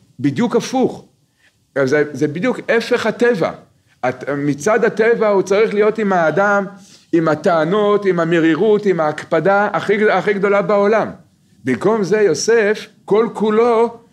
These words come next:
אהבת ישראל. איך אפשר להפוך את הטבע כל כך? בכל, בכל אופן, צריך לדעת, יוסף הוא בן אדם. נכון, הוא צדיק יסוד עולם, אבל הוא עבר ניסיונות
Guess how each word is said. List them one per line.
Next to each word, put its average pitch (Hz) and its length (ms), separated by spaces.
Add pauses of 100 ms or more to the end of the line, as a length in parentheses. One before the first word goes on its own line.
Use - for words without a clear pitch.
(120)
אהבת 160 380
ישראל. 202 460 (400)
איך 226 160
אפשר 220 400
להפוך 202 800 (420)
את 160 140
הטבע 180 720
כל 175 220
כך? 214 320 (480)
בכל, 117 300
בכל 139 300
אופן, 220 260 (280)
צריך 160 160
לדעת, 202 320
יוסף 175 240
הוא 196 80
בן 185 160
אדם. 185 360 (260)
נכון, 185 360
הוא 139 80
צדיק 170 320
יסוד 208 280
עולם, 202 300
אבל 156 140
הוא 156 100
עבר 185 200
ניסיונות 196 560